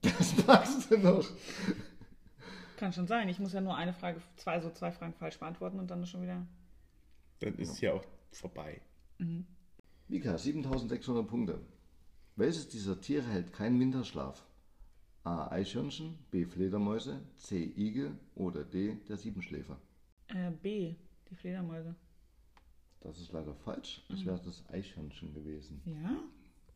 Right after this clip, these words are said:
Speaker 3: Mhm.
Speaker 2: Aber es sammelt auf jeden Fall Nüsse für, für den Winter.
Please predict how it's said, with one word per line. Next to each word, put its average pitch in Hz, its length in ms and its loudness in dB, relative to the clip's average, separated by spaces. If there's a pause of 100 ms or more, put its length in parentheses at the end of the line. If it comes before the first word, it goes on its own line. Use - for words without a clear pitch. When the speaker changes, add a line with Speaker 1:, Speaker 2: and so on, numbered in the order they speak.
(400)
Speaker 3:
Mhm. 117 220 -2
Speaker 2:
Aber 170 180 -4
es 165 100 -10
sammelt 165 320 -2
auf 156 140 -10
jeden 156 140 -10
Fall 208 160 -8
Nüsse 233 300 0
für, 165 380 -4 (140)
für 180 100 -8
den 165 100 -6
Winter. 165 400 -4